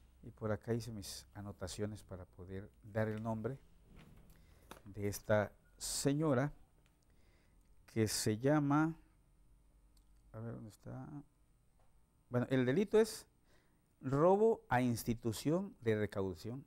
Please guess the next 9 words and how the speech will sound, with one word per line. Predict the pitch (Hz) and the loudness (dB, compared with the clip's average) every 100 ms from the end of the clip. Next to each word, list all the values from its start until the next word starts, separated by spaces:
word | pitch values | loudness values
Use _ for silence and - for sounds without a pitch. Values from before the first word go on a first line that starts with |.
| - | -12
en | 107 | -10
perjuicio | 98 98 - 113 110 107 | -10 -10 -8 -10 -6 -6
del | 95 | -6
esmapa. | 90 95 90 - - - _ _ _ _ _ - | -8 -10 -12 -14 -20 -20 _ _ _ _ _ -20
Así | 95 - | -18 -12
dice, | 104 98 98 90 _ - - - - - - - - - - - | -10 -8 -10 -12 _ -20 -20 -20 -20 -20 -20 -20 -20 -20 -18 -8
eh, | 95 - | -6 -6
ya | 110 | -2
está | 107 - 110 | -2 2 2